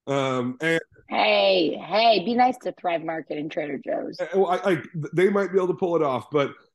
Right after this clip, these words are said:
Speaker 1: I can't tell you the amount of brands in my own portfolio, they, who will not be named, have come to me like, "Hey, we're gonna do a podcast like Nectar." And I'm like, "You guys,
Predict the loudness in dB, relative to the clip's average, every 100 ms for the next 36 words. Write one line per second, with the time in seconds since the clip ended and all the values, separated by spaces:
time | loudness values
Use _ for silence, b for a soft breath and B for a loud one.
0 | _ -4 -4 0 0 0 -6 -6 -2 0
1 | 0 0 -2 -4 -6 -10 _ _ _ _
2 | -4 -2 -2 -2 -2 -2 -6 -6 -4 -2
3 | -2 -2 -4 -4 -4 -4 -4 -4 -2 -4
4 | -4 -4 -2 -2 -4 -4 -4 -2 0 0
5 | 0 -2 -2 -8 -6 -4 -2 -2 0 -2
6 | -4 -8 -6 -6 -4 -4 -4 -4 -2 -2
7 | -2 -4 -4 -4 -4 -6 -6 -10 -10 -12
8 | -10 -10 -10 -16 -16 _ _ _ _ _
9 | -6 -2 -2 -4 -10 -4 -2 0 -2 -4
10 | -14